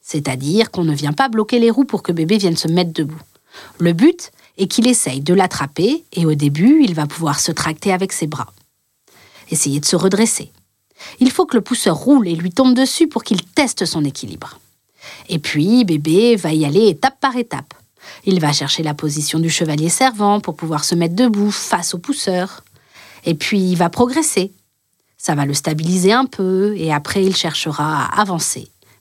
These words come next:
mais tout en développant ses réactions parachutes. Le bain libre, qui n'a besoin d'aucun matériel, que tu peux même pratiquer, euh, dans une douche si t'arrives à avoir, euh, un petit bord de cinq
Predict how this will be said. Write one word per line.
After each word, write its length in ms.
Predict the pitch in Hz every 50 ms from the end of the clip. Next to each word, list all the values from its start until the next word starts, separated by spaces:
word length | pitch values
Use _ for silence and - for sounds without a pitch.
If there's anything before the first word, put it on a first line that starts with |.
| -
mais 160 | 156 151 143
tout 340 | 143 - - - 320 302 -
en 80 | 156 135
développant 520 | 135 156 160 151 147 147 147 - 226 277
ses 160 | 269 - -
réactions 540 | 131 - - 202 214 - 147 - - - 262
parachutes. 640 | - 202 175 156 139 - - - _ - - - _ _ _ _ _ _ _ _ _ _ _ _ _ _ _ _ _ _ _ _ _ _ _ _ _ _ _ _ _ _ _ _ _ _ _ _ _ _ _ _ _
Le 260 | - 190 208 254 269
bain 180 | 226 226 208 196
libre, 340 | 180 143 117 107 - - _ _ _ _
qui 200 | - - - 180
n'a 160 | 170 170 156
besoin 320 | 156 160 175 170 196 190 190
d'aucun 360 | 180 170 233 233 - 247 226
matériel, 600 | 220 202 196 - 180 160 156 151 156 160 190 202 - _ _ _ _ _ _ _ _ _ _ _ _ _ _ _ _ _
que 80 | _ -
tu 120 | - -
peux 100 | - -
même 240 | 180 190 220 233 226
pratiquer, 680 | 226 - 214 202 - - 196 - - 214 214 214 208 180
euh, 80 | 147 147 151 - - - - - -
dans 160 | 196 190 196 190
une 240 | 180 196 202 202
douche 240 | 190 226 262 294 285
si 300 | - - - - 220 214
t'arrives 380 | 202 185 165 165 185 220 233 208
à 140 | 165 160 156
avoir, 460 | 151 160 175 185 196 208 208 196 175
euh, 160 | 160 156 147 139
un 180 | 151 175 180
petit 200 | 170 - - -
bord 280 | 180 175 185 220 226 208
de 120 | 170 165
cinq 280 | 151 - - 208 202 202